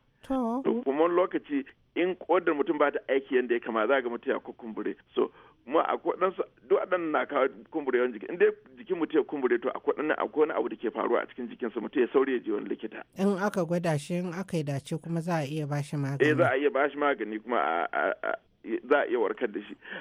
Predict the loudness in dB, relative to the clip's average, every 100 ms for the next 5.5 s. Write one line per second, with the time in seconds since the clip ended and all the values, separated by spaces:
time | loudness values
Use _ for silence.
0 | -2 2 2 0 -2 4 6 6 2 2
1 | 2 2 2 4 2 0 -6 -6 -6 -6
2 | -6 0 2 2 0 -2 0 0 -2 0
3 | 2 2 -2 -4 -6 -8 -10 -10 -6 0
4 | 2 2 2 2 4 2 0 -4 -12 -4
5 | 0 0 0 -4